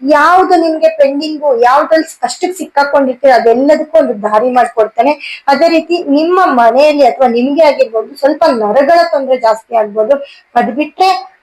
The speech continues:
ಆಸ್ತಿ ಪಾಸ್ತಿ ಮನೆ ಗಿನೆ ಇವೆಲ್ಲ ಕಂಪ್ಲೀಟ್ ಆಗ್ತವೆ. ಅರ್ಧಂಬರ್ಧ ಮನೆ ಕಟ್ಟಿದ್ರೆ ಕಂಪ್ಲೀಟ್ ಮನೆ, ಯಾರಾದ್ರೂ ಮನೆ ಒಳಗೆ ಸೇರ್ಕೊಂಡು ಗಲಾಟೆ ಮಾಡಿ ಮನೆ, ನಿಮ್ಮ ಮನೆಯ ನಿಮ್ಮ ಅಧಿವಸ್ತಿಗೆ ಕೊಟ್ಟಿಲ್ಲ ಅಂದ್ರೆ ಅದು ಕೂಡ ನಿಮ್ಗೆ ಈ ಒಂದು,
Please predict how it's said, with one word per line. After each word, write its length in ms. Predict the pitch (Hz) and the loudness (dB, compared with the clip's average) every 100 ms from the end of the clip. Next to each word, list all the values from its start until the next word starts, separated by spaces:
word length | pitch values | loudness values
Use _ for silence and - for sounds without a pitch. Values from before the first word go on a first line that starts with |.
| 269 | -2
ಆಸ್ತಿ 320 | 320 320 330 | -2 -2 -4
ಪಾಸ್ತಿ 380 | 294 285 285 302 | -2 -2 -2 -2
ಮನೆ 300 | 269 269 269 | 0 0 0
ಗಿನೆ 220 | 262 262 | 0 -2
ಇವೆಲ್ಲ 340 | 226 226 247 277 | 0 0 2 0
ಕಂಪ್ಲೀಟ್ 480 | 277 240 226 262 254 | 0 -2 -2 -4 -2
ಆಗ್ತವೆ. 300 | 240 254 262 | -2 2 2
ಅರ್ಧಂಬರ್ಧ 520 | 226 226 254 254 247 240 | 2 0 -2 -2 -4 -4
ಮನೆ 220 | 233 247 | -4 -6
ಕಟ್ಟಿದ್ರೆ 320 | 254 247 226 | -12 -12 -10
ಕಂಪ್ಲೀಟ್ 500 | - 233 226 240 233 247 | -4 -4 -6 -8 -4 -2
ಮನೆ, 300 | 220 226 269 285 285 - _ 208 190 226 | -2 0 0 -2 -8 -20 _ -14 -8 0
ಯಾರಾದ್ರೂ 400 | 220 220 262 285 | 2 4 2 2
ಮನೆ 240 | 277 220 247 | 0 0 2
ಒಳಗೆ 260 | 269 262 | 2 2
ಸೇರ್ಕೊಂಡು 440 | 277 247 240 254 247 | 0 -2 -4 -4 0
ಗಲಾಟೆ 380 | 220 220 220 262 | 2 2 2 0
ಮಾಡಿ 300 | 254 247 262 | 2 2 0
ಮನೆ, 360 | 220 240 269 | 0 0 0
ನಿಮ್ಮ 360 | 269 240 285 359 | -2 -2 0 2
ಮನೆಯ 400 | 320 247 262 302 262 | 2 2 2 2 0
ನಿಮ್ಮ 260 | 240 254 294 | -4 -4 -2
ಅಧಿವಸ್ತಿಗೆ 540 | 254 240 269 - - 269 | -2 -2 -6 -4 -4 -2
ಕೊಟ್ಟಿಲ್ಲ 380 | 233 214 247 240 | -2 -4 0 0
ಅಂದ್ರೆ 200 | 240 220 | 2 0
ಅದು 120 | 226 | 0
ಕೂಡ 160 | 262 285 285 - _ - | -2 -2 -4 -12 _ -2
ನಿಮ್ಗೆ 260 | 254 254 | 0 2
ಈ 300 | 254 262 269 | 0 0 0
ಒಂದು, 640 | 311 285 254 247 214 202 | 2 2 2 4 4 2